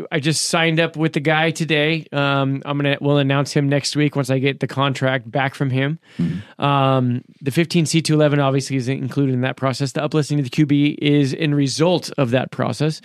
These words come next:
Speaker 2: Mm-hmm.
Speaker 1: And we're just trying to get, you know, things moved forward. And one of the things we needed to do was to reduce the authorized share count so that we can show people,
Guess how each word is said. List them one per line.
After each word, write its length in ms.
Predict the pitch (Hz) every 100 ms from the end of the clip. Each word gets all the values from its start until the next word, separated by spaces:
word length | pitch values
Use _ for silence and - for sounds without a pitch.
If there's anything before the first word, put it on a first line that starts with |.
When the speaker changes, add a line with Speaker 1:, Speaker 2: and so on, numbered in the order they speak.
| -
Speaker 2:
Mm-hmm. 220 | 151 123 - -
Speaker 1:
And 400 | 175 180 180 170 _
we're 200 | 139 160
just 260 | 196 202
trying 400 | - 175 175 185
to 80 | 160
get, 300 | 127 156 165 _ _ _ _ _ - 131 - _ _ _ _
you 120 | 151 135
know, 120 | 123
things 280 | - 143 127
moved 220 | 143 127
forward. 340 | 139 123 127 -
And 180 | 143
one 160 | 139 170
of 60 | 170
the 60 |
things 260 | 156 160 127
we 80 | 143
needed 280 | 139 131 123
to 100 | 117
do 240 | 139 135
was 200 | 120 120
to 120 | -
reduce 300 | 123 120 127
the 120 | - 127
authorized 400 | 131 127 123 120
share 180 | 131 131
count 240 | 127 127
so 120 | -
that 100 | 135
we 80 | 151
can 160 | 151 147
show 320 | - 214 214
people, 460 | 170 190 185 185